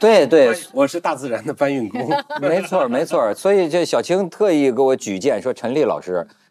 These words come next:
Speaker 1: 讲什么都能讲出道。但是今天陈丽老师这个，咱们过年啊，给我还带了一个，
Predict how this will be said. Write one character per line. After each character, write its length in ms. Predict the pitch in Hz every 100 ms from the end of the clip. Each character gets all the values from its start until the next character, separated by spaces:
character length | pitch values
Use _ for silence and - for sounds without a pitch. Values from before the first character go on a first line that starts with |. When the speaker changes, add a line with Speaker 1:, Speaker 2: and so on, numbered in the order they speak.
| _
Speaker 1:
讲 240 | 143 107
什 140 | 101 120
么 100 | 208
都 120 | 160
能 120 | 139
讲 160 | 131 85
出 120 | 113
道。 120 | 131
但 160 | 233 226
是 60 |
今 160 | 180 220
天 100 | 226
陈 160 | 202 208
丽 40 |
老 180 | 156 117
师 140 | 170
这 100 | 180
个， 100 | 143
咱 140 | 135 165
们 80 |
过 140 | 165 135
年 160 | 104
啊， 240 | 110 131 98
给 100 | 156
我 140 | 131
还 180 | 113 107
带 140 | 156
了 100 | 120
一 100 | 117
个， 320 | 135 120 95